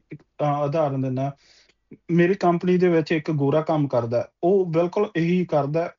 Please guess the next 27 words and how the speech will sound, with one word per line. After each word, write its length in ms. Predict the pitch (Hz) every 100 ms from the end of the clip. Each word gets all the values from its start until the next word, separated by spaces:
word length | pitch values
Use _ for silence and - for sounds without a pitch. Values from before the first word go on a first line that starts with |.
| -
ਉਹਦੇ 200 | 170 190
ਕੋਲ 180 | 190 190
ਤਿੰਨ 280 | - 151 165
ਟਰੱਕ 340 | 180 160 -
ਨੇ 140 | 143
ਜੀ, 160 | 123 127 -
ਉਹਨੇ 280 | 160 185 202 - - _ _ _ _ 147
ਅੱਜ 180 | 160 160 170 - -
ਤਿੰਨ 240 | 180 180
ਟਰੱਕ 240 | 165 170 -
ਨਵੇਂ 260 | 165 151 156
ਲੈ 140 | 131
ਲਏ। 160 | 113 110 _ _ _ _ _
ਪੰਜ 240 | 175 180 180
ਸਾਲ 200 | 202 196
ਉਹਨੇ 300 | 196 208 202
ਉਹ 160 | 180 180
ਟਰੱਕ 220 | 175 160 -
ਚਲਵਾਉਣੇ 520 | 175 147 143 147 165
ਨੇ, 180 | 175 180 _ _ _ -
ਪੰਜ 200 | 208 220
ਸਾਲ 200 | 247 240
ਬਾਅਦ 200 | 226 214
ਉਹ 120 | 220
ਟਰੱਕ 300 | 208 175 170
ਵੇਚਦੇ 420 | 139 120 107 113
ਨੇ। 140 | 110